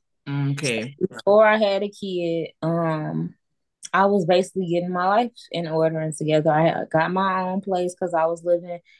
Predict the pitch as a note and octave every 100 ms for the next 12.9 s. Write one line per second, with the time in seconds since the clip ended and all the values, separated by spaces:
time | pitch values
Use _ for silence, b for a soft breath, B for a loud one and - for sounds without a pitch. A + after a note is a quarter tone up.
0 | b - E3 E3+ G3 G3 F#3+ F#3 E3+ E3
1 | F#3 F3+ G3 F3 E3+ - F3 E3+ E3+ E3+
2 | E3+ _ _ _ _ - E3 D#3+ D#3 E3+
3 | E3+ E3+ E3+ E3 D#3+ D#3 D3+ D#3 E3 F3+
4 | _ _ - E3+ D#3+ D3+ E3+ G3+ - F#3
5 | F#3 - F3+ F3 b b - B3+ A3+ E3
6 | F3 - A3 B3 E3+ F3 F#3+ - - _
7 | _ _ - A3 C#4 C4+ A#3+ G#3+ G#3+ G3
8 | F#3+ G3 A#3+ B3 A#3 G3+ F3+ F3 F3 F#3+
9 | F3+ - F#3+ F#3 F#3+ F3 G#3 - - E3+
10 | F3+ F3 - F3 E3+ E3+ D#3+ - E3+ E3
11 | D3 E3 E3+ F#3+ F3 E3+ F3+ F3+ G#3 C4
12 | G3+ - _ - A3 F#3 C#3+ C#3